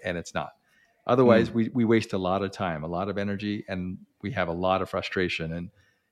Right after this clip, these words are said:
Speaker 1: it's all about creating awesome places to work and becoming the best versions of ourselves. As cliche as it is, it's true, so that we can become better leaders, uh,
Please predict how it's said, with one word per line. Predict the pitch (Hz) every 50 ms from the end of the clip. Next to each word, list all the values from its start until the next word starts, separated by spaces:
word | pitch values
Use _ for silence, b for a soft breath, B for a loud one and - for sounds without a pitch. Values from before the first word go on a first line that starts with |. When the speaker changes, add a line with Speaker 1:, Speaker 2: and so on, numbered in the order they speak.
| _
Speaker 1:
it's | _ -
all | 127 123 127
about | 123 123 104 90 -
creating | - 120 117 107 110 113 -
awesome | - 107 107 113 - - 104 87
places | - 95 90 - - - -
to | - 90
work | 90 82 78 78 _ _ 107
and | 101 92
becoming | 90 95 - - 117 110 110 104
the | 95 90
best | 90 98 95 - -
versions | 101 95 87 95 98 92
of | 87
ourselves. | 82 85 85 - - 82 80 80 80 80 - b b b b b b b b b b -
As | 87 85 -
cliche | - - 110 92 - - 101 98 95
as | 90 92
it | 87 85
is, | 95 90 85 -
it's | - -
true, | - - - 107 104 87 - - _ _
so | - - - 113
that | 107 107 85
we | 117 113
can | - - 101
become | 92 95 95 - - 98 92 90 87 87 - _ _
better | 107 104 101 98 92
leaders, | 95 92 92 92 90 - - -
uh, | 110